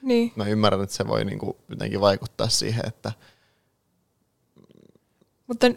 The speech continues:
Speaker 1: hei, mietitäänpä vaikka sitä Italian biisiä.
Speaker 2: Mm.
Speaker 1: No siellä i-, siellä on ne trampoliinit tau-, tra-, trampoliinit, trampoliinit.
Speaker 2: Trampoliini.
Speaker 1: Trampoliinit taustalla.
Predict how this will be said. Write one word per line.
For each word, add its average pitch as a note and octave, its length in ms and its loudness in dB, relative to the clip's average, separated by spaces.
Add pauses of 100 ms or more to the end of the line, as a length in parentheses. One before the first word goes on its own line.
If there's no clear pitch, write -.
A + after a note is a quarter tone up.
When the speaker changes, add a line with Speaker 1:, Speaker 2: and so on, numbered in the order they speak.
(120)
Speaker 1:
hei, B3+ 180 6
mietitäänpä A#3+ 480 4
vaikka A3 220 2
sitä A3 160 0
Italian G#3 760 2
biisiä. A3+ 480 0
Speaker 2:
Mm. A3+ 60 -4 (920)
Speaker 1:
No A3 140 2
siellä A3 200 6
i-, A3+ 140 4 (100)
siellä G#3+ 160 4
on G3+ 60 4
ne F#3+ 80 2
trampoliinit G3+ 840 0
tau-, A3 360 -2 (140)
tra-, G#3+ 220 -2 (120)
trampoliinit, A3+ 960 -2 (160)
trampoliinit. A#3+ 800 6
Speaker 2:
Trampoliini. A2+ 760 6
Speaker 1:
Trampoliinit A#3 1000 6
taustalla. A#3 680 4